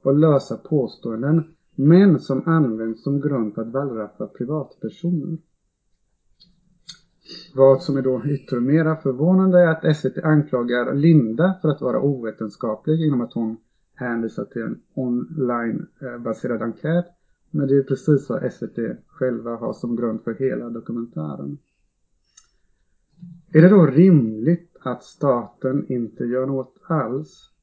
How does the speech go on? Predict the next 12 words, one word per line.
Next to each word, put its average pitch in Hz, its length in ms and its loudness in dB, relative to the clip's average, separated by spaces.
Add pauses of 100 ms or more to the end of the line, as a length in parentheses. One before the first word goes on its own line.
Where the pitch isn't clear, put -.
(400)
medan 127 340 -2
objektiva 143 680 0
iakttagare 117 680 -4
kan 117 200 -12
konstatera 117 880 -6 (140)
hur 123 300 -6
osakligt 127 600 -8
och 131 140 -14
partiskt 151 600 -6
S 127 180 -8
V - 60 -12
T 117 260 -12